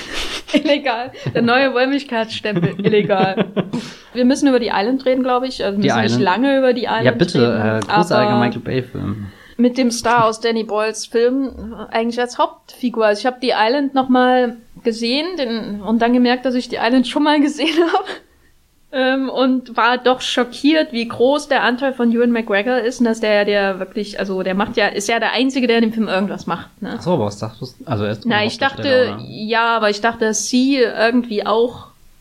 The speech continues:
Speaker 1: was anderes al-, ist als nur an sein, als sein, ähm, Figurenanhängsel. Er befreit sie und dann beginnt diese schreckliche Abenteuergeschichte mit viel Action, Bum Bum und, äh, unerträglichen Michael Bay-Inszenierungen.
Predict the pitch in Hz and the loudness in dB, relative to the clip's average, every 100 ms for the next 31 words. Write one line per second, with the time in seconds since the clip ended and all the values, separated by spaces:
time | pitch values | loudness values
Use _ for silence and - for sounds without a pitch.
0 | - 226 208 - 214 247 247 226 226 - | -8 -2 -2 0 2 4 4 2 -2 -2
1 | 214 208 208 233 240 - 208 208 - 214 | -2 -2 -4 -6 -6 -2 -2 -2 -2 -2
2 | 202 208 202 202 202 202 - 202 202 208 | 0 0 0 0 0 -2 -4 -6 -4 -4
3 | 196 196 196 196 190 196 202 226 262 233 | -2 -2 -4 -6 -6 -8 -6 0 0 0
4 | 190 196 190 190 190 - 196 - 190 196 | -2 -4 -4 -4 -6 -4 -4 -2 -2 -2
5 | 202 - 240 233 240 - 226 220 214 - | -4 -2 0 0 -4 -4 -2 0 -2 -6
6 | - - 226 226 233 233 240 247 208 - | -16 -2 2 4 4 4 2 0 -2 -2
7 | 220 233 196 - 220 240 247 233 233 233 | -2 0 0 2 2 2 2 0 -2 -6
8 | 226 226 214 208 202 202 220 202 220 - | -2 0 2 2 -2 -4 -2 0 -2 -2
9 | 226 214 202 226 233 226 208 208 208 202 | -4 -2 0 0 0 0 2 0 0 0
10 | 196 226 220 - 220 214 214 208 196 196 | 2 0 0 -4 -4 -4 -4 -2 -2 -4
11 | 202 277 240 247 - 240 247 247 233 233 | 0 0 2 0 2 4 4 4 0 -2
12 | 233 | -4